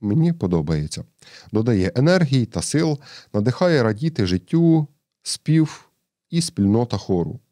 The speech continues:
Ще думала вступити до однієї спільноти, що близька мені по духу, але відмовляюся від багатьох обов'язків.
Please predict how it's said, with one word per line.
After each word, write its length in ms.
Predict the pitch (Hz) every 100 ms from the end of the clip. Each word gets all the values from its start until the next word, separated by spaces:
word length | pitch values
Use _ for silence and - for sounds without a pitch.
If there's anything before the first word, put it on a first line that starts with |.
| _ _ - - -
Ще 240 | - 190
думала 340 | 160 147 120 107
вступити 520 | - 92 151 156 98
до 200 | 107 135
однієї 540 | 127 98 98 101 120 104
спільноти, 640 | - 104 90 80 98 139 151 _ _ _ - _ _
що 220 | - 165
близька 400 | 135 110 - 151
мені 260 | 139 117 127
по 140 | 110
духу, 480 | 98 87 - 85 -
але 240 | 123 143 156
відмовляюся 800 | 110 95 90 107 139 135 117 95
від 140 | 90
багатьох 420 | 90 90 87 123 -
обов'язків. 680 | 107 98 85 82 - 82